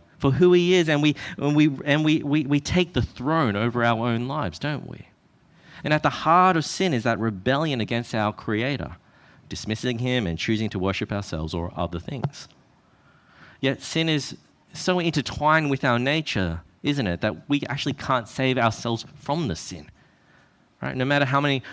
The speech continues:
good works we do or charitable things or, or, or, or everything we do is still gonna be stained by the sin in our nature.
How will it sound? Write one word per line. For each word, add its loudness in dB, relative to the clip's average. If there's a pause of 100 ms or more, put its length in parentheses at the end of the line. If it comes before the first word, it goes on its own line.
good 6
works 4
we 4
do 4
or 6
charitable 2
things -2
or, 2 (300)
or, -2
or, 0
or -2 (300)
everything 0
we 0
do 2
is -2
still 0
gonna -2
be 0
stained -4
by 0
the -6
sin -6
in -4
our 0
nature. -8